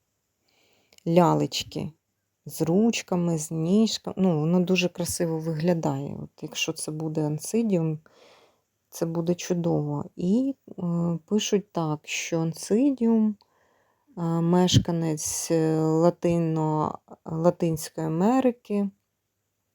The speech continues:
От, може прикріплюватись там, де водоспади, до скелі, до дерев, до коренів. І це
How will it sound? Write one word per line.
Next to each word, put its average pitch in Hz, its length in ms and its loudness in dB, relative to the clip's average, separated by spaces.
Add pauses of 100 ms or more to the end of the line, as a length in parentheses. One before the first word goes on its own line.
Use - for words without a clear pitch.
(960)
От, 175 360 4
може 185 380 2
прикріплюватись 165 1080 -4
там, 165 380 -2
де 160 240 0 (460)
водоспади, 190 1080 0
до 160 760 -2
скелі, 196 800 2
до 165 200 -6
дерев, 170 600 0
до 156 180 -8
коренів. 180 840 0 (1300)
І 220 360 4
це - 380 2